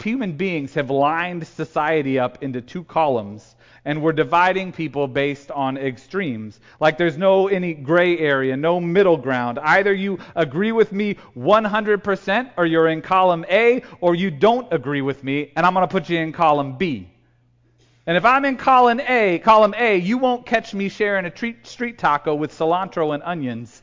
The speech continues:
with anyone from column B. Right?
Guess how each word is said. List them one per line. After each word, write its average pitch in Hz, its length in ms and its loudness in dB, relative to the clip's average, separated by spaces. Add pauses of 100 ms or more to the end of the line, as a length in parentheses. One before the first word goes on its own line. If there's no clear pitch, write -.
(380)
with 175 280 2
anyone 147 600 0 (220)
from 156 260 -2
column 165 600 4 (200)
B. 120 380 -4 (1500)
Right? 185 320 0